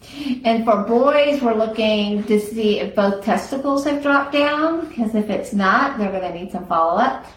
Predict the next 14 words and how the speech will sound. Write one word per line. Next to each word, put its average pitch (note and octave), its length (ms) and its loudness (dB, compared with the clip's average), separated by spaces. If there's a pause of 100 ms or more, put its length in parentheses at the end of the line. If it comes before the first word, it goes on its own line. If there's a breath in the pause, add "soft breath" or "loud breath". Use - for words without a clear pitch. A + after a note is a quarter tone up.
(120)
Most F#3+ 300 0
of G#3 80 -6
the G#3 40 -2
time F#3 140 -2
they're E3+ 160 -4
gonna F3+ 260 -2
drop B3 280 0
down, C4+ 480 -2 (400 loud breath)
but G3 300 2 (120)
that's G3 220 2
what F3+ 100 -4
we're F3+ 140 -4
looking - 340 -8
for. - 260 -10